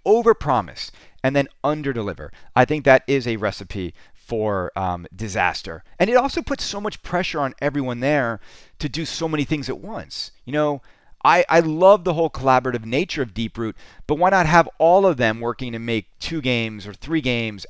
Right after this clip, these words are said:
absolutely bonkers versus ten games, right? Now, what do they know that we don't know? Don't you guys, I, I just feel like, what do they know that we don't know? What have they figured out that we haven't figured out? And,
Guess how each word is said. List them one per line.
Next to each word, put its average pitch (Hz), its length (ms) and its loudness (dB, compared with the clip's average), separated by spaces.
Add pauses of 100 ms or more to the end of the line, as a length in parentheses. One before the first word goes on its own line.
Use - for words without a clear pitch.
absolutely 127 500 -2
bonkers 123 480 0
versus 104 360 -8
ten 151 260 -2
games, 80 460 -10 (480)
right? 120 240 -2 (580)
Now, 160 120 0
what 226 120 6
do 277 60 -6
they 226 180 -6
know 214 140 -8
that 202 180 -4
we 185 140 -4
don't 170 200 2
know? 165 160 2
Don't 196 240 -2
you 254 60 -6
guys, - 300 0
I, 175 180 2
I 208 40 -2
just 226 140 -6
feel 269 100 -2
like, 143 220 -10
what 208 200 -10 (100)
do 240 200 -6
they 208 200 8
know 123 400 0 (500)
that 139 220 2
we 139 180 0
don't 127 300 -2
know? 98 380 -6
What 123 160 -2
have 147 100 0
they 147 120 2
figured 131 380 -2
out 95 340 2 (460)
that 113 160 0
we 117 160 -4
haven't 101 300 0
figured 101 340 -4
out? 87 280 2 (520)
And, 107 480 -4